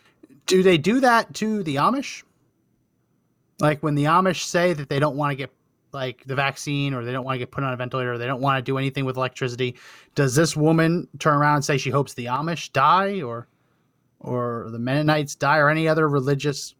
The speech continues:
sect that disagrees with certain bits of modern medicine? Does she just hope that they die? Is that where we've reached as a society? I, I guess so. I guess that's one of the hallmarks of Team Pfizer,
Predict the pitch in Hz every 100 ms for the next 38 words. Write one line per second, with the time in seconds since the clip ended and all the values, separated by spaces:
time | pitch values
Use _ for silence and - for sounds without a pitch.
0 | _ - - 165 165 - - 127 _ _
1 | 139 131 143 139 131 139 147 127 117 151
2 | 127 123 139 - 120 127 131 123 120 135
3 | - 180 180 _ _ _ - 135 143 147
4 | - 165 147 143 - 135 143 143 156 165
5 | 131 120 156 165 170 160 135 - 160 147
6 | 147 131 127 - 143 160 190 120 - 120
7 | 156 151 - 170 113 - _ _ _ _
8 | _ _ 131 147 185 - 160 151 147 151
9 | 139 127 - 151 143 123 - 139 - 143
10 | 120 135 135 117 104